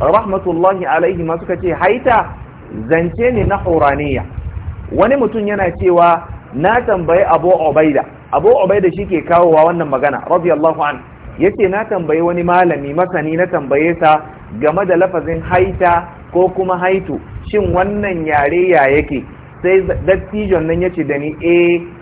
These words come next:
wannan yarenmu ne mutanen yankin Huran. Mukan faɗi haka, idan muka faɗi haka kuma ma'anan maganan zo ko kuma kai hanzari." Zance na hudu kenan. Zance na biyar,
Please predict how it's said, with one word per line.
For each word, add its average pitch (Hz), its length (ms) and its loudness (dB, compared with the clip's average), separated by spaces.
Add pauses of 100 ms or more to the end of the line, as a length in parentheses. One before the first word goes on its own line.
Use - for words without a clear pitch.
(180)
wannan 190 800 0
yarenmu 160 600 2
ne 156 200 0
mutanen 160 600 -2
yankin 170 340 -2 (160)
Huran. 135 420 2 (400)
Mukan 175 480 -2
faɗi 143 200 0
haka, 180 480 2 (360)
idan 165 300 0
muka 208 220 -2
faɗi 160 220 -2
haka 214 260 0
kuma 220 440 0 (220)
ma'anan 151 500 0
maganan 170 520 0 (120)
zo 202 400 4 (240)
ko 185 160 4
kuma 196 260 2
kai 143 200 2
hanzari." 131 580 0 (440)
Zance 151 360 0
na 185 80 2
hudu 185 200 -2
kenan. 127 340 0 (560)
Zance 196 340 -2
na 294 140 -4
biyar, 185 300 2